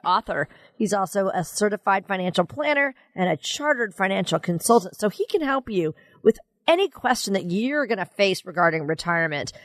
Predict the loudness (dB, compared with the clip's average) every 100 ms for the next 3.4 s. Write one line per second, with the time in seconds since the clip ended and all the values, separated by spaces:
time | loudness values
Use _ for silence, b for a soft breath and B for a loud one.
0 | B -6 -2 0 0 0 -2 0 2 2
1 | 0 -4 2 2 2 -2 -2 -2 -2 -2
2 | -2 -2 -2 -2 -4 -2 0 0 -2 -4
3 | -2 0 -2